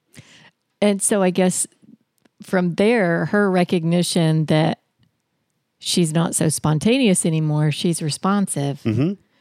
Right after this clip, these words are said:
Speaker 1: How can she bring hope there when responsive is good,
Speaker 2: Mm-hmm.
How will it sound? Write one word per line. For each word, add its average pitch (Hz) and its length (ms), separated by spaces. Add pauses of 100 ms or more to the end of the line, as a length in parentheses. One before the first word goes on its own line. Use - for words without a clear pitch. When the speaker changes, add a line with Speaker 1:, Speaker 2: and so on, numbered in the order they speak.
(1300)
Speaker 1:
How 202 300
can 190 200
she 190 180
bring 165 720 (260)
hope 190 440
there 160 420 (1200)
when 180 380
responsive 226 580
is 185 140
good, 220 480 (100)
Speaker 2:
Mm-hmm. 135 280